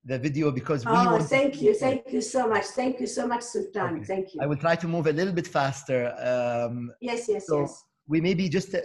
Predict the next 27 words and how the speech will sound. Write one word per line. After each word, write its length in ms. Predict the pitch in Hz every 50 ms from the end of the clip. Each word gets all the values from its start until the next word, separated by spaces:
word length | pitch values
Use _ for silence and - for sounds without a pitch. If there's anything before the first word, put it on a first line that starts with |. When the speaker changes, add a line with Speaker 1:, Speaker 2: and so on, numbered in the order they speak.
| 160
Speaker 1:
maybe 240 | 151 185 202 190 220
just 240 | 160 175 180 180 -
talk, 260 | 190 180 175 180 - - -
uh, 260 | 147 143 139 135 139 139 - 147 -
in 220 | - 185 175 180 139
general 420 | 139 170 180 185 180 160 165 147
about 380 | 123 139 127 139 139 139 131 117
these 180 | 139 147 127 127
works. 360 | 139 147 143 139 139 139 -
These 160 | 180 220 247
are 160 | 277 233 208
newer 500 | 170 156 151 156 170 185 180 160 151 139
works. 380 | 135 123 123 117 107 110 107 -
So 100 | - 139
here 220 | 135 151 170 170
we're 140 | 147 143 139
jumping, 520 | 123 156 160 160 147 160 151 147 135 131 - - _ _ _ _ _ _
uh, 160 | 135 131 123 120 120 120 143 139 -
a 160 | 131 127 123 120
big 240 | 123 202 196 147 107
jump 260 | 101 151 139 139 127 - _ -
into 220 | 156 147 - 143
the, 160 | 139 135 127 - - 147
uh, 40 | 143 131 -
twenty-first 540 | - 156 160 156 143 - 147 139 - - -
century. 400 | 143 139 - - 127 131 - 143
Speaker 2:
Yeah. 260 | 208 208 - -